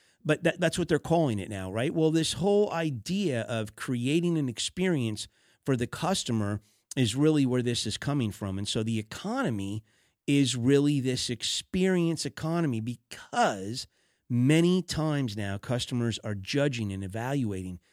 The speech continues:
and they're, they're looking at their transaction, and they're not really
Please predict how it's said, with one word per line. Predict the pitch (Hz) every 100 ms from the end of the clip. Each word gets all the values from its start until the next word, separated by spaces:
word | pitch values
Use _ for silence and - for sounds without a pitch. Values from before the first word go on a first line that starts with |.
| _ _ -
and | 120 117
they're, | 117 113 -
they're | 113 110 107 104 _ _ _ _ _ _
looking | 139 143 160 160
at | 135 120
their | 110
transaction, | - 120 117 113 117 120 - 110
and |
they're | 104 107
not | 117 160 190 -
really | 131 151 147 147